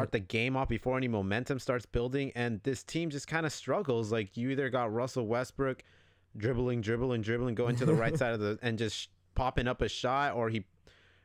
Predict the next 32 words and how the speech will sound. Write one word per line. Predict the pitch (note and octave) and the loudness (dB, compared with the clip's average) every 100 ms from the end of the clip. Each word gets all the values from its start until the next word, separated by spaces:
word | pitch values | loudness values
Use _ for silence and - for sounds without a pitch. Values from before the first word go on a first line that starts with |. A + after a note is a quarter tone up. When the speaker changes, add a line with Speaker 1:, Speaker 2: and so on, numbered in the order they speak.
| - | -6
Speaker 2:
or | A#2 | -4
he | B2+ | -2
kinda | D3 D3 | 0 0
just | B2 G2 | 0 -2
whips | G#2+ C3+ - | -2 -2 0
it | C3 | 0
out | B2+ | 0
to | A2+ | -4
Paul | - C3 | -2 -2
George. | A#2 A#2+ C3+ C3 | 0 0 0 0
Paul | C3+ A#2+ | -2 -2
George | B2 A#2+ | -2 -2
kinda | C3+ A#2 | -2 -2
takes | - B2 | -2 -4
a | A#2 | -4
contested | A#2 G2 A#2+ A2+ A2 - | -4 -4 -4 -4 -6 -6
three. | G#2+ B2+ D3+ - - _ _ _ _ - | -4 -2 -2 -6 -18 _ _ _ _ -8
Um, | B2 C3+ C3 | -2 0 0
Speaker 1:
Mm-hmm. | A2+ | -2
Speaker 2:
it | B2+ | -4
just, | D#3 F3 - | -4 -6 -6
it, | - B2+ | -8 -2
there's | D#3 F3 D3 | 0 0 0
no | G3 E3+ - - | 0 -2 -4 -6
beauty | B2+ F#3 E3+ C#3+ | -2 0 0 0
in | B2 | 0
the | |
way | A#2 B2+ | 2 2
they | A#2+ A2+ | 2 0
play | B2+ A#2+ | 0 0
the | G#2+ | 0
offense, | G#2+ G#2+ - G#2 - | 0 0 -2 -4 -4